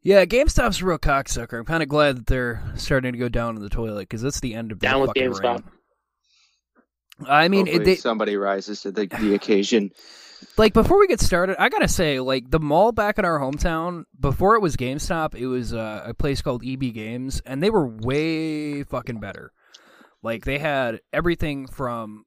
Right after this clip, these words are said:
Speaker 1: like, Atari games up to the P S two, 'cause P S two was the newest one out when that was still around. Uh, but everything, w-, it wasn't super expensive. They gave you, like, fair, like, if I were to bring in a P S two game I had bought, say, like, two days before, they would still give me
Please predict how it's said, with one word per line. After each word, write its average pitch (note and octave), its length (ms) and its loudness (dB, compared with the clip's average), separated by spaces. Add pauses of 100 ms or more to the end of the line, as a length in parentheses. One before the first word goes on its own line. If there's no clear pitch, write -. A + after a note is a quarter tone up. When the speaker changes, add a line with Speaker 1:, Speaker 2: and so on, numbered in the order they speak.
Speaker 1:
like, A#2+ 200 -10
Atari C#3+ 460 0
games C3+ 520 -4
up C3+ 160 -4
to - 100 2
the C3 80 -6
P C#3+ 200 -4
S B2 160 -4
two, B2 240 -6
'cause A2+ 180 -12
P A#2+ 140 -8
S A2 100 -8
two A#2 240 -6
was G#2+ 200 -14
the A2+ 100 -6
newest G#2+ 280 -10
one G#2+ 240 -10
out G2 280 -14
when G#2+ 160 -12
that G2+ 180 -6
was G2 80 -14
still G2 220 -10
around. F#2 340 -10 (600)
Uh, B2+ 180 2 (380)
but F#3 120 6
everything, A3 380 2
w-, F#3 240 0
it D3+ 80 2
wasn't E3 300 4
super D#3 260 -2
expensive. F3+ 800 -2
They C3+ 160 0
gave C#3+ 300 2
you, C#3 260 2
like, B2 240 -4
fair, E3 180 4 (120)
like, E3 180 2
if C#3+ 140 -2
I F3+ 100 6
were B3 120 6
to G#3+ 80 2
bring F#3 200 2
in E3 80 0
a D3 60 -2
P E3 160 2
S D3+ 140 0
two C#3+ 120 2
game B2+ 240 -4
I A#2 100 -4
had A2+ 140 -6
bought, A2+ 240 -4 (600)
say, C#3 280 2
like, B2 180 0
two F3 140 4
days D3+ 200 4
before, C3 400 0
they D#3 200 2
would E3+ 120 6
still F3+ 440 2
give D#3+ 180 0
me C3 340 -2